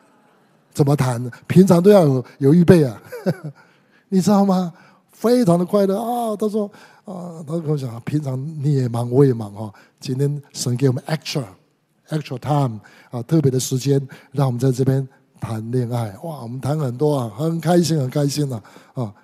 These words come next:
一点都不会觉得，啊，那个时间是很，很无聊的。我就在想，为什么会这样子？要听吗？<laughs> 我发现过去这二十年，我有很大的改变。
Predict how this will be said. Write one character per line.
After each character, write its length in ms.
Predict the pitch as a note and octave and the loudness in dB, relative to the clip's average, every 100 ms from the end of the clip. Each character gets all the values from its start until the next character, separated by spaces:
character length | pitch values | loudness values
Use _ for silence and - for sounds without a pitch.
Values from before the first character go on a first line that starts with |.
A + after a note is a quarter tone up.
| _ | _
一 100 | G3+ | 2
点 140 | D#3 | 4
都 120 | C#3 D3 | 4 4
不 120 | C#3 | 4
会 120 | D3+ | 0
觉 180 | B2+ A#2 | 0 -2
得， 180 | A#2+ A2 - - - | -4 -6 -12 -20 -10
啊， 180 | A2+ A2 | -6 -2
那 100 | C3 | 0
个 80 | |
时 160 | A#2 A#2 | 0 0
间 180 | B2+ B2+ | 0 2
是 260 | A#2 B2+ A2 - _ | 2 0 -2 -12 _
很， 280 | - A2 G#2 _ | -8 -6 -8 _
很 180 | - A#2 | -10 -8
无 220 | A2 A#2 | 2 6
聊 240 | C3 G#2+ G2+ | 6 4 -6
的。 180 | G2 - _ _ _ _ _ _ | -14 -16 _ _ _ _ _ _
我 80 | E3 | -2
就 100 | G#3 | 2
在 120 | G#3 | 2
想， 260 | D3 C#3+ F#2 - _ _ _ _ _ _ _ _ _ | 2 -2 -6 -18 _ _ _ _ _ _ _ _ _
为 120 | G#3 | 2
什 80 | D3+ | 4
么 80 | A#2+ | 4
会 80 | C#3 | 2
这 120 | D3 | 2
样 120 | A#2+ | -2
子？ 160 | G#2 F#2 D#2+ _ _ _ _ _ _ _ _ _ _ _ _ | -6 -16 -20 _ _ _ _ _ _ _ _ _ _ _ _
要 100 | C#3 | -2
听 180 | C#3 B2+ | -2 -4
吗？ 120 | A#2 _ _ _ _ _ _ _ - - - _ _ A4 | -6 _ _ _ _ _ _ _ -20 -20 -20 _ _ -12
<laughs> 100 | E4+ F4+ D3 - D#3+ - - E3+ - _ _ _ _ _ _ _ _ _ _ | -10 -10 -12 -16 -18 -20 -18 -18 -18 _ _ _ _ _ _ _ _ _ _
我 120 | C3 | -6
发 160 | C3+ D#3+ | -2 0
现 160 | E3 | 0
过 160 | D#3 D#3+ | 0 -2
去 140 | D3+ | -2
这 80 | D3+ | -4
二 160 | E3+ D3+ | -2 -2
十 140 | - | -2
年， 160 | C#3 A#2 | -2 0
我 120 | C#3+ | 2
有 80 | B2+ | 2
很 140 | A#2 | -2
大 140 | C3+ B2+ | -4 -4
的 80 | |
改 180 | A#2 G#2+ | -4 -6
变。 220 | G2+ B2+ | -2 -2